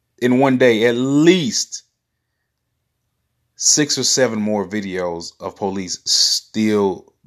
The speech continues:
beating up so-called black people, man. All right. And the, the one video I seen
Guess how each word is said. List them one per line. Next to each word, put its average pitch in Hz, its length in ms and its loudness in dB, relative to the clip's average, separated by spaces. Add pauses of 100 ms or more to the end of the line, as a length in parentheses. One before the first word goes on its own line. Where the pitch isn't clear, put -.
(140)
beating 95 580 -6
up 98 400 -6
so-called 82 760 -8 (640)
black 90 340 -4
people, - 260 -18
man. 78 240 -18 (2500)
All 95 80 -2
right. 95 180 2 (180)
And 101 320 -4
the, 104 80 0 (260)
the 110 80 2
one 147 240 2
video 123 220 2
I 156 80 6
seen 104 500 -4